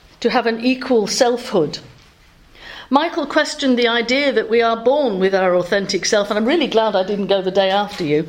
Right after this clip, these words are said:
<laughs> And Ralph spoke of the need for loving kindness in order for us to experience our authentic self.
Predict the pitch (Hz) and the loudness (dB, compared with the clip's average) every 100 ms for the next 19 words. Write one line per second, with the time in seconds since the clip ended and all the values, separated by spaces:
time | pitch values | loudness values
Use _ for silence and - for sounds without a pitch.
0 | - 208 220 220 - - - - - 277 | -8 -6 -4 -2 -2 0 0 2 0 0
1 | 262 - - - - - 269 285 320 349 | -2 -4 -6 -8 -6 0 2 2 0 -4
2 | - - - 294 294 247 269 269 285 277 | -6 -2 2 0 -2 -2 2 2 2 0
3 | 269 262 277 269 277 302 311 254 185 185 | 2 2 0 -2 2 0 2 2 0 0
4 | 220 226 262 277 277 254 247 247 254 233 | 0 2 2 0 0 0 0 0 -2 0
5 | - - 285 294 269 190 175 233 202 202 | -2 -2 0 2 2 0 -2 0 2 2
6 | 196 247 240 233 - - 269 247 165 - | 0 -2 0 0 -2 -2 0 -2 -4 -12